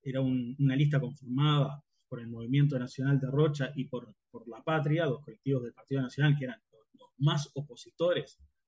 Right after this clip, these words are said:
a la dictadura, les toca el, las letras A C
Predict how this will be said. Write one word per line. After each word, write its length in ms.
a 120
la 120
dictadura, 640
les 180
toca 460
el, 360
las 120
letras 460
A 260
C 460